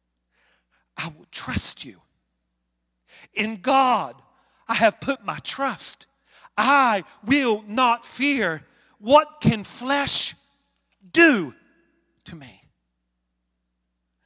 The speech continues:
As I close today, I've tried diligently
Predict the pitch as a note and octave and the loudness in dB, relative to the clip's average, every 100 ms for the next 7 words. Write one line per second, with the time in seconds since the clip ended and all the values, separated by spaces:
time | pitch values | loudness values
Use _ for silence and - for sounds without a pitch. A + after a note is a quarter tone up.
0 | _ _ _ F#3+ F3 G3+ G3 A3 G3+ F#3+ | _ _ _ -12 -2 0 0 -4 -4 -6
1 | - F#3 D3+ B2+ F#2 _ _ _ _ _ | -12 -16 -14 -14 -18 _ _ _ _ _
2 | _ _ _ _ _ _ _ _ _ _ | _ _ _ _ _ _ _ _ _ _
3 | _ _ _ _ _ _ _ _ _ _ | _ _ _ _ _ _ _ _ _ _
4 | - - G#3+ E3+ C#3+ F#3+ E3+ D3+ F3+ D#3+ | -20 -12 -6 -6 -4 -6 -6 -10 -16 -16
5 | C#3 | -16